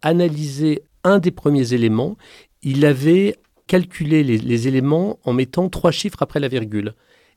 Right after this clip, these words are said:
Et il s'est rendu compte que quand on, on met un chiffre avec trois chiffres après la virgule, ou même dix chiffres ou trente chiffres après la virgule,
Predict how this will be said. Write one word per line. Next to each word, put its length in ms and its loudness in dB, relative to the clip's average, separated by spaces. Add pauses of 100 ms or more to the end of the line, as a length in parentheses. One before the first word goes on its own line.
Et 100 0
il 40 2
s'est 140 0
rendu 240 0
compte 240 0
que 140 -2
quand 480 -2 (300)
on, 540 -2
on 120 -2
met 200 0
un 100 2
chiffre 320 -4
avec 140 -2
trois 160 -4
chiffres 280 -8
après 180 -2
la 80 2
virgule, 280 0
ou 40 0
même 220 2
dix 180 -6
chiffres 340 -6 (260)
ou 100 -4
trente 300 0
chiffres 280 -6
après 160 -2
la 80 2
virgule, 380 -2